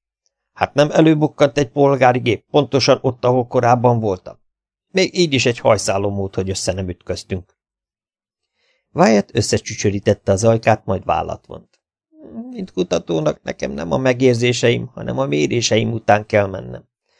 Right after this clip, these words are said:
A megérzéseimet nem tudom megmutatni Schellingnek. A pokolba Schellinggel,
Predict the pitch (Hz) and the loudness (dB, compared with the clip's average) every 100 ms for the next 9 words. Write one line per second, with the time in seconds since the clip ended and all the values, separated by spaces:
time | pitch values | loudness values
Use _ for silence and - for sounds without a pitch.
0 | _ _ - 180 196 180 165 165 156 156 | _ _ -2 0 4 4 4 2 0 -2
1 | 147 135 - 151 - 123 120 117 107 113 | 0 -2 -2 -6 -4 -2 0 0 -2 -2
2 | - - 107 - 101 101 104 98 104 _ | -2 -2 -6 0 0 0 -6 -8 -10 _
3 | _ _ _ _ _ _ _ _ _ _ | _ _ _ _ _ _ _ _ _ _
4 | 214 - 127 120 - 123 117 113 - 101 | -4 0 -2 -2 0 2 4 4 4 4
5 | 104 104 95 92 90 | 4 2 0 0 0